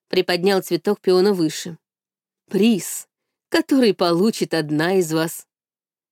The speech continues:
Та, чей вопрос больше всего понравится его величеству. И это не просто символ благосклонности, но и чудесное.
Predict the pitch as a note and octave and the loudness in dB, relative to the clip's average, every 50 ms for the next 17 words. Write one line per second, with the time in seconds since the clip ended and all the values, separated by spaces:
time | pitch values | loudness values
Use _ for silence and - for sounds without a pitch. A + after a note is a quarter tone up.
0 | _ _ - - D#4 A3 E3 C#3+ - - F#3+ F3+ F3 D#3+ E3+ D#3 - D#3+ E3+ G3+ | _ _ -4 0 0 0 0 -2 -2 2 4 4 4 4 0 -2 0 0 2 2
1 | A3 G#3+ F#3 D#3+ D3+ D#3 F3 G#3 - - - C4 - - - E3+ D3 C#3+ F3+ A#3 | 2 2 0 -2 0 0 0 0 -2 -4 -6 -8 -4 -4 -2 -2 0 -2 -2 -4
2 | - _ _ _ _ _ _ - F#4 F4 D4+ C#4+ C#4 C4+ B3 B3 - - - E3+ | -6 _ _ _ _ _ _ 2 4 4 4 4 2 2 0 -2 -2 0 0 2
3 | E3 F3 G3 F#3 E3+ E3 E3 E3 - - F3 - - - E3+ F3 F3+ - _ _ | 4 4 4 4 2 2 0 -2 -4 -6 -10 -10 -8 -6 -4 -4 -4 -6 _ _
4 | _ _ _ _ _ _ _ _ _ _ _ _ _ - D#3+ E3 E3 E3 - - | _ _ _ _ _ _ _ _ _ _ _ _ _ -2 0 2 2 2 2 0
5 | E3 E3 D#3 - - D3 D3 C#3+ D3 D3 - F3+ A3+ C4 B3 - - E3+ C#3+ - | 0 -2 -2 -2 -4 -4 -4 -4 -6 -4 -2 0 0 0 -2 -4 -6 -6 -6 -6
6 | - - G3 F#3 F3 D#3+ E3 D3 - _ _ _ - F3 E3 F#3+ F3 D#3+ D3+ - | -4 0 0 2 2 2 0 -2 -4 _ _ _ -6 -2 -2 0 0 -2 -4 -8
7 | - - C3+ F3 A3+ C4 C4 G#3 E3+ D#3 - - - - - - _ _ _ _ | -8 -2 0 2 2 2 2 2 0 -2 -4 -8 -14 -16 -20 -20 _ _ _ _
8 | _ _ _ _ _ _ - E3+ F3 F#3 A#3+ D#4+ E4 - D4+ D4 - - - C4+ | _ _ _ _ _ _ -2 0 2 2 2 0 0 0 -2 -2 -2 -2 -2 0
9 | F#3+ F#3 F#3 F#3+ F#3 - - A#3+ B3 C4 C#4 | 2 2 2 2 -2 -4 -6 -4 -4 -4 -6